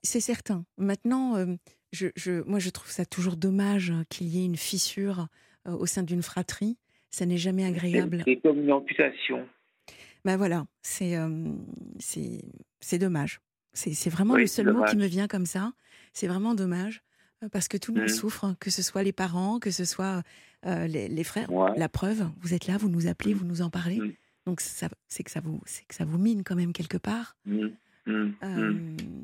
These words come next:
Speaker 1: mais si, bon, écoutez, si c'est assumé, voilà, je, là, je,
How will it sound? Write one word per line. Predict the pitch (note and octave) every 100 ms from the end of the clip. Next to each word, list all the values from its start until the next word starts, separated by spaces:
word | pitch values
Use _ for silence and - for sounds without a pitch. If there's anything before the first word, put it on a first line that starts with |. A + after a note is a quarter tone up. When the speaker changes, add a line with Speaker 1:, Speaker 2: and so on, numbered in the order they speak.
| - -
Speaker 1:
mais | - F#3+
si, | - - - - -
bon, | D#3+ C3+ - -
écoutez, | - - F3 F#3 _ _ _
si | - -
c'est | F3 -
assumé, | E3+ - E3 D#3+ F3 E3 E3
voilà, | D#3 D#3+
je, | E3+ - D3 - _ _
là, | F3+
je, | D#3+